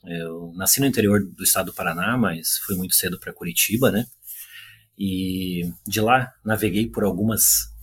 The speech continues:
algumas cidades, fui pra São Paulo, voltei pra Curitiba, fui pra Brasília, fui pra São Paulo e passei os últimos cinco anos em Curitiba. E agora, desde setembro,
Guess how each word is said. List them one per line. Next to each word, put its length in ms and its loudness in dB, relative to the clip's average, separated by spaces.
algumas 400 0
cidades, 400 2
fui 100 -8
pra 120 -10
São 180 -6
Paulo, 400 4
voltei 240 -8
pra 100 -16
Curitiba, 540 -2
fui 140 -12
pra 180 -6
Brasília, 580 0
fui 140 -14
pra 140 -6
São 180 0
Paulo 380 4
e 160 2
passei 260 2
os 140 2
últimos 500 0
cinco 400 2
anos 240 0
em 80 -2
Curitiba. 540 -4
E 80 2
agora, 320 6
desde 280 2
setembro, 680 2